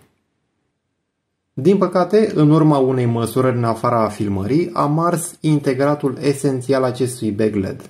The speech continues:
Este cel de aici. Am dat o căutare pe T M E inițial, nu l-am găsit acolo, însă pe AliExpress da, doar că nu prea mai merită reparat, deoarece mă costă acel integrat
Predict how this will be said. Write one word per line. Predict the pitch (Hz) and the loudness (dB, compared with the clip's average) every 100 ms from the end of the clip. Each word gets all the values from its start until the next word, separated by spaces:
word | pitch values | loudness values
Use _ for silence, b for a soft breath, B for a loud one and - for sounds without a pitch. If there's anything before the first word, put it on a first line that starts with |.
| _ - | _ -10
Este | 101 101 104 | -8 -6 -6
cel | 107 104 | -4 -2
de | |
aici. | 101 101 98 - - _ _ | -2 -6 -10 -18 -20 _ _
Am | - | 0
dat | 151 175 | 0 2
o | 180 | 0
căutare | 180 156 156 151 147 | 2 2 2 2 0
pe | - 127 | 0 0
T | 120 135 | 0 0
M | 127 | 0
E | 120 127 - | 0 0 -2
inițial, | 127 117 101 101 104 113 151 160 - | -4 -4 -6 -4 -2 0 0 -4 -12
nu | - 107 | -10 -2
l-am | 113 139 131 | 0 0 2
găsit | 139 135 | 0 0
acolo, | 131 131 131 135 131 B _ | -2 0 0 0 -6 B _
însă | 151 143 147 | -2 0 0
pe | 143 | 0
AliExpress | 139 135 131 - 123 113 | 2 0 0 -2 -2 0
da, | 101 - b b b | -4 -4 b b b
doar | 139 139 | -2 -2
că | 139 147 | 2 2
nu | 143 | 2
prea | 139 135 131 | 0 0 -2
mai | 123 123 120 117 | -2 -2 -2 -2
merită | 117 120 123 113 - 101 | -2 -2 0 0 -2 -4
reparat, | 101 101 101 98 - - | -4 -4 -4 -4 -8 -10
deoarece | 101 110 117 117 123 123 123 120 120 - | -2 -2 -2 -4 -2 -2 -2 -4 -10 -16
mă | - 120 | -4 -4
costă | 117 131 127 127 | 0 -2 -2 -2
acel | 117 117 127 123 | -2 -2 -2 0
integrat | 117 117 107 120 123 - | 0 0 0 -2 -4 -8